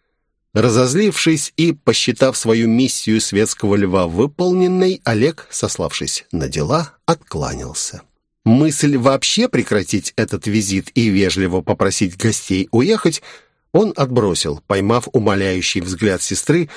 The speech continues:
которая давно его прочитала. «Большой прием будет послезавтра.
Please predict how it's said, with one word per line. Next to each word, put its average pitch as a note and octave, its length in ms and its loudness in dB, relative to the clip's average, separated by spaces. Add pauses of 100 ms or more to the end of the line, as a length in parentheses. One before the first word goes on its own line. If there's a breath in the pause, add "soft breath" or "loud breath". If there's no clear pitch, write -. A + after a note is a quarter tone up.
(240 loud breath)
которая A2 400 2
давно G2 440 0
его G2 300 -2
прочитала. - 760 -8 (1400)
«Большой B2+ 540 2
прием F#3+ 460 0
будет E3 320 -2
послезавтра. F2 1080 -6